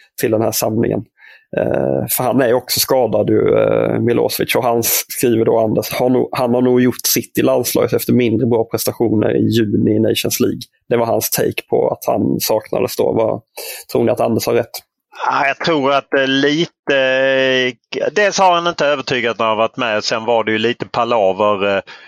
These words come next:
Speaker 2: sånt som inte riktigt Janne gillade, det han hade hållit på med Haaland, eh, när det kom ut. Även fall Haaland där bröt mot en oskriven regel och berättade vad,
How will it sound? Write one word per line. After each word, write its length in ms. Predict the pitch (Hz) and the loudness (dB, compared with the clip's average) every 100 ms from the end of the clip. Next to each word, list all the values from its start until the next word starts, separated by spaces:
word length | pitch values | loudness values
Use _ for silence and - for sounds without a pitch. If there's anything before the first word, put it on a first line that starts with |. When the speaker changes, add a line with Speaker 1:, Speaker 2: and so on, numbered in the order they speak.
| - _ _ _ - | -20 _ _ _ -8
Speaker 2:
sånt 320 | - 110 98 | -2 -2 -2
som 140 | 110 | -4
inte 180 | 110 - | -4 -4
riktigt 360 | 104 - 98 107 | -6 -4 -6 -2
Janne 380 | 104 110 104 95 | -2 -2 -2 -2
gillade, 480 | 98 104 107 92 | 0 0 0 -2
det 160 | 95 101 | -2 -2
han 140 | 92 | 0
hade 200 | 92 95 | 0 0
hållit 240 | 95 98 - | 0 -2 -2
på 180 | 107 92 | -4 -2
med 200 | 92 95 | -2 0
Haaland, 600 | 98 104 101 92 92 92 | 0 0 0 -2 -2 -4
eh, 160 | 95 | -2
när 140 | 95 95 | -2 -2
det 160 | 95 | -2
kom 220 | - 101 | -4 -4
ut. 300 | 98 92 - | -2 -4 -6
Även 200 | 101 90 | -4 -4
fall 220 | - 98 90 | -4 -6 0
Haaland 460 | 113 120 117 117 | 0 2 0 0
där 240 | 123 107 110 | 0 0 0
bröt 480 | 131 147 113 - | 0 0 0 -4
mot 220 | 107 107 110 | -6 -4 -4
en 140 | 107 | -4
oskriven 520 | 113 117 110 98 98 | -4 -2 -2 -2 -2
regel 380 | 110 98 87 90 | -2 -2 -2 -4
och 60 | 90 | -2
berättade 480 | 98 95 - 90 | -2 -4 -4 -6
vad, 280 | 90 92 95 | -2 -2 -4